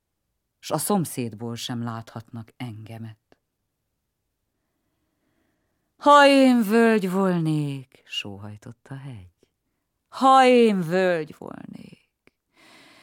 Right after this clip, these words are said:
Ó, milyen rideg ez a magasság, egy dicsőség, amelyet tőlem úgy irigylenek. Engem talál az első napsugár, és az utolsó is rajtam ragyog,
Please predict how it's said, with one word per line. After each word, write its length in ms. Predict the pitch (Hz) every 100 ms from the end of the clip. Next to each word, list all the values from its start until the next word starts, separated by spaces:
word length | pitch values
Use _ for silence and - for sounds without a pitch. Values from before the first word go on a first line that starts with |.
| _ _ _ -
Ó, 460 | 311 311 294 269 247
milyen 480 | 226 233 220 202 196
rideg 500 | 196 208 247 196 160
ez 140 | 143
a 80 | 165
magasság, 1000 | 170 180 160 123 - - - - - -
egy 240 | - 196 160
dicsőség, 1000 | 240 233 - 170 139 127 - 139 127 127
amelyet 440 | 170 175 175 160
tőlem 500 | _ 240 240 185 160
úgy 360 | - 247 208 180
irigylenek. 1160 | - 240 196 147 123 82 - 58 - - _ _ _ _ _ _ _ _ _ _ _ _ _ _ _ -
Engem 520 | 240 233 196 185 180
talál 380 | 170 170 170 170
az 140 | 180
első 400 | 196 190 - 175
napsugár, 760 | 170 185 - 180 - 175 180 _ _ _ _ _ _ _ _
és 200 | 220 -
az 160 | 214 -
utolsó 640 | 254 240 214 180 - 170
is 220 | 165 160
rajtam 480 | 151 165 160 - 165
ragyog, 460 | - 170 175 180